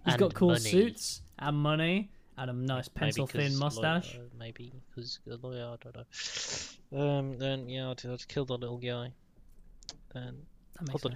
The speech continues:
Speaker 2: who's left then?
Speaker 1: Uh, Anton Ego. Yeah,
Speaker 2: I'd
Speaker 1: but
Speaker 2: have
Speaker 1: think
Speaker 2: to
Speaker 1: about him
Speaker 2: fuck
Speaker 1: at the
Speaker 2: him.
Speaker 1: end of the film. He's so happy.
Speaker 2: Well,
Speaker 1: But also, I don't
Speaker 2: do you
Speaker 1: care
Speaker 2: think
Speaker 1: about
Speaker 2: he'd
Speaker 1: f-
Speaker 2: be happy with me fucking him?
Speaker 1: I don't care about f-,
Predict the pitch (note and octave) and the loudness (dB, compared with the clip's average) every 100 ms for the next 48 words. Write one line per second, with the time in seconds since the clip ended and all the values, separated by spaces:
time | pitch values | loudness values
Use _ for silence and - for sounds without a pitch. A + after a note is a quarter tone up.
0 | C#3+ D3+ B2+ - - C#3+ - - - - | -2 0 -2 -4 -8 -10 -12 -20 -20 -20
1 | - - - C#3+ C#3 D3 D3+ C3+ C3+ C3 | -20 -12 -4 -2 -2 0 0 0 0 -2
2 | C3 - _ - - _ _ - _ - | -4 -10 _ -20 -20 _ _ -20 _ -20
3 | _ _ _ _ _ _ _ - _ _ | _ _ _ _ _ _ _ -20 _ _
4 | _ _ _ _ _ _ - - G#3 G3+ | _ _ _ _ _ _ -18 2 4 4
5 | A3+ A#3 A#3+ A#3 A#3 G#3+ A3 G3+ A3 C4 | 4 4 6 6 6 4 6 6 6 4
6 | B3 F3+ - D3 C#3+ C#3+ D3+ - - G3 | 4 2 2 2 2 2 -2 -4 -4 -2
7 | G3 B3 A#3+ E4+ - F#3+ C#3+ D3 - - | 4 4 4 2 2 0 0 -2 -10 -20
8 | _ _ - _ _ _ _ _ _ _ | _ _ -20 _ _ _ _ _ _ _
9 | _ _ _ _ _ - A#2 - _ _ | _ _ _ _ _ -8 -8 -8 _ _
10 | G3+ B3+ B3 A#3 A#3+ B3+ - A3+ A3 G3 | 8 10 10 6 6 4 6 8 10 8
11 | C3 - B2+ A#2+ - A#2+ - B2 A#2 A2+ | 6 6 2 2 8 8 8 -2 0 -2
12 | - - - A#2+ A2+ - D3 - - B2 | -6 -14 -8 -8 -8 -10 -10 -10 -14 -16
13 | C3+ B2+ B2+ - - - - - - - | -16 -16 -18 -20 -20 -20 -20 -20 -20 -8
14 | D3+ G3 G#3+ - G#3 G3 F#3 E3+ - - | 0 2 2 2 2 4 4 2 0 -12
15 | - | -20